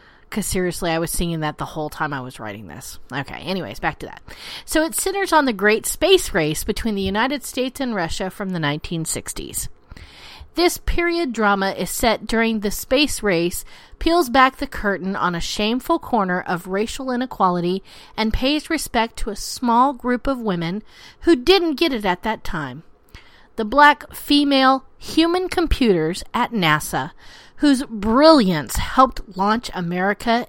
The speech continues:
into space. Now, if you're wondering, yes, this is based on a very true story. And I normally love movies like this.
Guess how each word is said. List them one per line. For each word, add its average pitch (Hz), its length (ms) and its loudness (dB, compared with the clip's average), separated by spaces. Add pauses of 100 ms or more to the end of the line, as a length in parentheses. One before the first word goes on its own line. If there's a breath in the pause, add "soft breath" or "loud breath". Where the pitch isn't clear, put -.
(140)
into 170 340 -4
space. - 640 -8 (880 loud breath)
Now, 392 340 6 (200)
if 370 260 2
you're 370 120 4
wondering, 233 560 2
yes, 196 440 2 (140)
this 269 320 0
is 285 180 2
based 196 460 4
on 208 140 2
a 247 160 2
very 185 500 6
true 190 260 0
story. 139 560 -2 (560 loud breath)
And 285 360 4 (440 soft breath)
I 285 280 8
normally 233 560 4
love 226 720 10
movies 170 420 0
like - 240 -14
this. - 260 -14